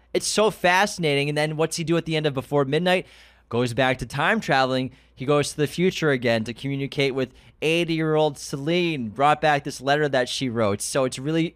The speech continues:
interesting that they use this great sequence of convincing her to get off the train about time traveling, bring it back before midnight, even though they've become this, he, he's become that future husband. Their relationship doesn't have the energy it used to have. Does time traveling again to try to convince her to,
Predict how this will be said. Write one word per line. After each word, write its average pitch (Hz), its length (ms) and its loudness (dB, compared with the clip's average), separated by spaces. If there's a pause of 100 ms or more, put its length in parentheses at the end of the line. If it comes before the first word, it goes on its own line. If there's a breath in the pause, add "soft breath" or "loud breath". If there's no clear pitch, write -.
interesting 151 720 0
that 123 240 2
they 113 80 -2
use 139 380 0
this 123 260 -2 (500 loud breath)
great 151 380 0
sequence 156 500 0
of 117 160 2
convincing 135 440 -2
her 139 80 2
to 123 40 0
get 120 140 0
off 139 140 2
the 143 60 -4
train 123 300 -4
about 113 240 0
time 147 320 -2
traveling, 113 640 0 (320 soft breath)
bring 135 180 0
it 139 120 0
back 131 360 0
before 117 320 0
midnight, 113 500 0 (280 soft breath)
even 143 180 -2
though 135 100 2
they've 127 220 0
become 165 420 -2
this, 160 220 -4 (200)
he, - 160 -6
he's 165 260 0
become 151 320 -2
that 139 180 2
future 135 280 -2
husband. 117 460 0 (360 soft breath)
Their 117 120 2
relationship 135 360 0
doesn't 127 180 0
have 127 200 0
the 120 100 0
energy 120 260 -2
it 110 40 -6
used 117 200 -4
to 107 80 -2
have. 90 360 -2 (340)
Does 131 180 0
time 135 260 -2
traveling 123 320 0
again 107 220 -2
to 110 120 -10
try 107 200 -2
to 104 80 -2
convince 110 360 -4
her 113 100 -2
to, 110 240 -2